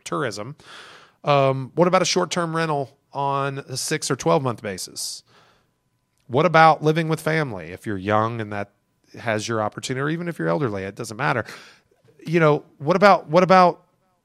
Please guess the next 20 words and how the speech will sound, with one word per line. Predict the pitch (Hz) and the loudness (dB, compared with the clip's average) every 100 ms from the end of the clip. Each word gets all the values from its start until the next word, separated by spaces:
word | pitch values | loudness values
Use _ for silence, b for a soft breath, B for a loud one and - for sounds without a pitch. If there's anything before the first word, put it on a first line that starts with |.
| _ | _
any | 175 208 208 | 0 0 2
of | 151 104 | 0 -2
those? | 101 98 147 | -6 -6 -6
What | 220 | -4
about | 233 | 2
a | |
reverse | 214 190 196 196 | 4 6 4 2
contingency? | 185 165 185 175 123 104 | -4 -6 -6 -8 -10 -10
What | 143 | -8
about | 165 | -8
selling | - - 202 202 190 | -8 -2 2 2 2
contingent | 170 180 165 175 | 0 0 2 2
on | 170 | 4
buying | 151 160 170 135 | 4 4 2 2
and | 120 | -2
taking | 117 147 151 151 | -4 -6 -4 -4
advantage | 139 143 135 | -4 -4 -2
of | 131 | -2
your | 123 123 | 0 0
leverage? | 131 143 120 80 80 - - | 0 0 -2 -4 -10 -12 -14